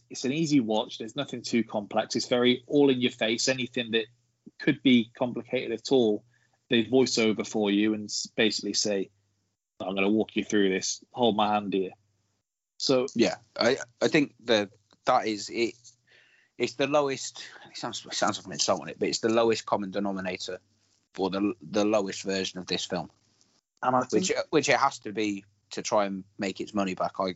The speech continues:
Speaker 2: I, I do get, 'cause if you do, if the, what we're talking about, because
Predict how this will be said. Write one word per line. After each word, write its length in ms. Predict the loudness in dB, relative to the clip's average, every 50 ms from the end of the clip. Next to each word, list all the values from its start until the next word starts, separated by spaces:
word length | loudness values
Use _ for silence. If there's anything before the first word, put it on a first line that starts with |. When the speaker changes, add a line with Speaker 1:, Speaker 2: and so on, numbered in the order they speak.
| -6 -6
Speaker 2:
I, 140 | -6 -6 -8 _ _ _ _ -4
I 80 | -4 -2
do 200 | 0 -2 -2 0
get, 260 | 2 0 0 0 -2 _ _ _ _ _ _ _ _ _
'cause 120 | -6 -4 -4
if 120 | 0 4
you 160 | 4 2 2 2 -2
do, 220 | 2 4 4 4 4 2
if 120 | 0 -2 0
the, 180 | 0 0 0 0 -4 _
what 180 | -2 -2 -2 -2
we're 120 | -6 -12
talking 340 | -8 -6 -6 -6 -6 -8 -6
about, 260 | -4 -2 -4 -4 -6 _ _ _ _
because 300 | -16 -14 -4 -4 -4 -4